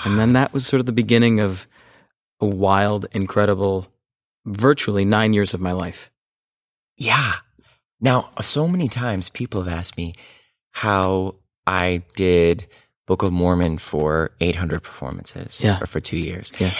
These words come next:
Speaker 2: And I'm like, "Well, they, j-, you know, you can't really know until you're in it, like, how you do it." I don't know how you did Frankie Valli for how many, how many, you, s-,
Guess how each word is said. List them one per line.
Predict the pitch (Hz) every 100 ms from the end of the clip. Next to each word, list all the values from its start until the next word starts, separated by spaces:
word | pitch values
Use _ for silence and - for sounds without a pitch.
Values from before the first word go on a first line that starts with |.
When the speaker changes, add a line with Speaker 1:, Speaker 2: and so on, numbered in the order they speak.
| -
Speaker 2:
And | 107 -
I'm | 117 120
like, | 110 95
"Well, | 107 107 104 98
they, | 95
j-, | - -
you | 101
know, | 87
you | 87
can't | 123 87
really | 92 87 85
know | 82 85
until | 82 - 82
you're | 82
in | - 82
it, | 78 78
like, | 78 -
how | 80
you |
do | 85 76
it." | - - - _
I | 101 123
don't | 127 117 104 101
know | 95 90
how | 87 78
you | 80 82 82 78 80 82 _ _ _ _ -
did | 87
Frankie | - 82 82 82
Valli | 80 82
for | 104 92
how | 139 147
many, | 139 131
how | 113 139
many, | 143 143 135
you, | 104
s-, | - -